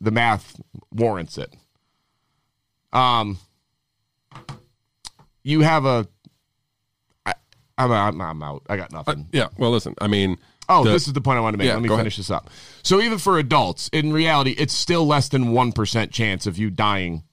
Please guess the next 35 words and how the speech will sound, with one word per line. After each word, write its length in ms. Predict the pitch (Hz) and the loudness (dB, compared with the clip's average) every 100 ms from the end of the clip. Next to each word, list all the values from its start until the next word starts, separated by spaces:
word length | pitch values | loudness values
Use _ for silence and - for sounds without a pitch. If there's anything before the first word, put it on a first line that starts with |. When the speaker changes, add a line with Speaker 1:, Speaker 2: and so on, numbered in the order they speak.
| _ - | _ -4
Speaker 1:
in 100 | 120 | -4
a 60 | |
car, 240 | 113 110 87 123 | 0 0 0 0
of 200 | 147 - | 0 2
covid. 320 | 147 90 76 | 0 0 -6
If 120 | 90 | -2
you're 240 | 143 160 - | 2 2 2
under 180 | 156 151 | 2 2
the 100 | 147 | 0
age 160 | 143 | 0
of 80 | 131 | -2
forty 500 | - 143 123 110 110 | 0 2 4 4 2
and 80 | 110 | 2
in 120 | 110 | 0
any 240 | 139 147 151 | 0 0 2
sort 260 | 147 135 | 4 4
of 140 | 120 95 | 2 2
good 160 | 131 | 2
health 420 | 117 117 113 - _ _ | 4 4 2 -2 _ _
and 140 | 120 | 0
you 80 | 123 | 2
take 260 | - 160 131 | 2 2 2
vitamin 520 | 87 135 147 139 123 | 0 2 4 4 2
D. 480 | 95 120 104 92 - - - | 2 0 -2 -6 -8 -6 2
Speaker 2:
I 60 | |
mean, 200 | 135 127 - | 2 2 0
listen, 220 | 123 113 | -4 -2
real 120 | 117 113 | -2 0
quick, 160 | 113 | 0
I'll 80 | 92 | 0
quick 160 | - 104 | -2 -2
cut 100 | 107 | 0
you 60 | |
off. 280 | 92 - - - | -2 -4 -12 0
Only 440 | 131 185 170 123 | 2 6 6 4